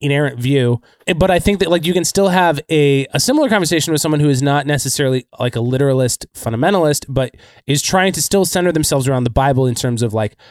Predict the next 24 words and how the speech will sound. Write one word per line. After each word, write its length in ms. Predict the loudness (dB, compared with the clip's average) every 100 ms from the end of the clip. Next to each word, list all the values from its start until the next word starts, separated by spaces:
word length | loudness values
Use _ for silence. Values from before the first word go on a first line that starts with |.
| -20 _
tradition 580 | -4 -2 0 0 0 -2
and 80 | -4
history 380 | -2 -2 -2 -4
and 80 | -2
cultural 340 | -2 -2 -4
context. 720 | -2 0 0 0 -2 -2 -8 -14 -20 -8 -4
And 140 | 0
you 100 | 2
can 240 | 0 -2 -4 _ _ -6
still 240 | 0 2
approach 420 | 2 2 0 0
them 400 | 0 0 0 -2 -4 _ _ _ _
in, 140 | -4 0
like, 220 | -2 -2
the 200 | -2 0
auth-, 220 | -2 -6 -12 -8
in 100 | -4
quote 180 | -2
unquote, 260 | 0 -2 0
the 100 | -2
authority 480 | -2 0 2 2 0
of 100 | -2
the 80 | -2
Bible, 500 | 0 0 0 -2